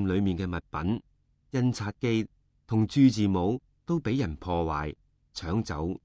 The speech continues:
甚至係摧毀。我哋嘅一啲弟兄遷移到克雷郡，喺嗰度繼續住咗三年，直到一八三六年。雖然冇遭受到暴力攻擊，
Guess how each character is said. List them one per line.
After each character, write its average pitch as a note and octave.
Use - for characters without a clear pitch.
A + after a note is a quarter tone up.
甚 G2+
至 A2
係 D#2+
摧 G2
毀。 D#2
我 F#2+
哋 F#2
嘅 F#2+
一 G#2
啲 A2+
弟 D#2
兄 G2
遷 F3
移 E2+
到 G2
克 A#2
雷 D2+
郡， D2+
喺 C3
嗰 C#3
度 E2+
繼 A#2
續 G2
住 G2
咗 F2
三 G#2+
年， D2+
直 A#2
到 A2+
一 C3+
八 F2+
三 G#2+
六 F#2+
年。 D#2
雖 -
然 E2+
冇 F2+
遭 D3+
受 F#2
到 F#2+
暴 E2
力 E2
攻 G#2+
擊， G2